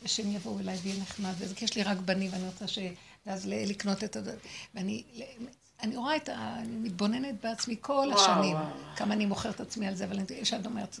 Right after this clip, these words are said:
Speaker 1: "כן, זה לכבוד זה, וזה לש-, לש-, לשמה, לשם זה, לשם זה." ולאחרונה הגעת, ב-, בייחוד אתמול, הגעתי למקום שאני לא יכ-, אני לא במקום שלהם.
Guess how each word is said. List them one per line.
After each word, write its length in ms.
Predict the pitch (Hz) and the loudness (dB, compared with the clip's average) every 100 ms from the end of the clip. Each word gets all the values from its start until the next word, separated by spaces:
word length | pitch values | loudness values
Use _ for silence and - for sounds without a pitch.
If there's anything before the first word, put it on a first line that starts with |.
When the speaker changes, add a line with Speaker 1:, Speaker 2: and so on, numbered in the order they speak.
| - | -8
Speaker 1:
"כן, 140 | 247 | -4
זה 160 | 185 202 | -2 -2
לכבוד 400 | 190 - 190 175 | -2 -2 -2 -2
זה, 140 | 202 185 | -2 -4
וזה 180 | 180 | -4
לש-, 320 | 185 156 - - | 0 2 2 0
לש-, 320 | 185 175 - | 0 -2 -2
לשמה, 520 | 214 190 - 196 196 190 | 0 2 2 2 2 2
לשם 380 | 190 - 208 | 2 2 2
זה, 160 | 185 196 | 4 2
לשם 300 | 196 175 208 | 2 0 0
זה." 100 | 202 - - - - - 214 | -2 -6 -14 -16 -16 -16 -8
ולאחרונה 420 | 196 - 220 269 | -6 -2 0 0
הגעת, 280 | 208 226 233 | 0 0 0
ב-, 220 | 190 247 - | -2 -4 -4
בייחוד 320 | 202 - 226 | -6 -4 -2
אתמול, 320 | 247 - 196 180 | -2 0 0 0
הגעתי 320 | 160 202 240 | -2 -4 -2
למקום 500 | 208 175 - 196 185 | -4 -4 -6 -6 -2
שאני 1160 | - - 170 185 - - - - - 170 175 170 | 0 0 0 -4 -10 -20 -20 -20 -10 -4 -2 -2
לא 80 | 185 285 | -4 -6
יכ-, 300 | 311 262 - - | -8 -8 -8 -8
אני 200 | 185 185 | -6 -4
לא 180 | 175 190 | -2 -2
במקום 460 | 233 339 330 - 294 | -4 -6 -8 -10 -8
שלהם. 380 | - 294 190 | -6 -6 -6